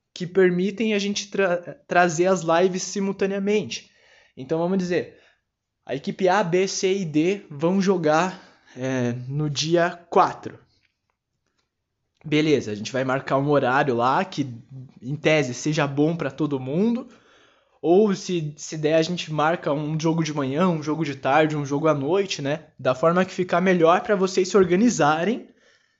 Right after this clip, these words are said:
E aí a gente faz as transmissões no Discord, vai ter narração, vai ser transmitido ao vivo no Facebook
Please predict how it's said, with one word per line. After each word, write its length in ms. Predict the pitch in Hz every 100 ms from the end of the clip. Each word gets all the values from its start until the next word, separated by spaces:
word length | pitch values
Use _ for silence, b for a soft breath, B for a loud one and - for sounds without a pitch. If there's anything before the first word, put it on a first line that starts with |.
| _ _ _ _ _ _ _ -
E 180 | 165 175
aí 220 | 170 185
a 40 |
gente 220 | 175 185
faz 240 | - 185 202
as 100 | 202
transmissões 720 | 196 196 185 190 208 190 180
no 140 | 185
Discord, 680 | 180 - - 147 170 202 160
vai 120 | 143 143
ter 160 | 165
narração, 840 | 160 170 160 - 156 160 185 185 151
vai 100 | 139
ser 140 | 160
transmitido 480 | 165 165 156 - 156
ao 100 | 156
vivo 220 | 156 160
no 100 | 160
Facebook 1080 | 156 156 156 151 170 190 185 185 180 175